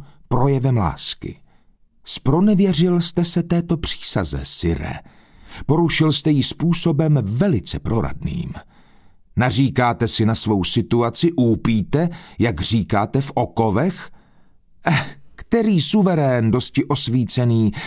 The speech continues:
aby dal přednost blahu svých národů před marnou slávou despotismu,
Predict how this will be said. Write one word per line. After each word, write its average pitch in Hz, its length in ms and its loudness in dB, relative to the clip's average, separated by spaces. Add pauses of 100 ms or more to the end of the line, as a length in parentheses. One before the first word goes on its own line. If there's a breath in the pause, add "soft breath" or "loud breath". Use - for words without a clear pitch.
(120)
aby 143 180 2
dal 147 180 2
přednost 143 640 0
blahu 113 440 2
svých 101 420 0
národů 123 560 2
před 123 220 0
marnou 113 440 0
slávou 101 480 0
despotismu, 139 680 0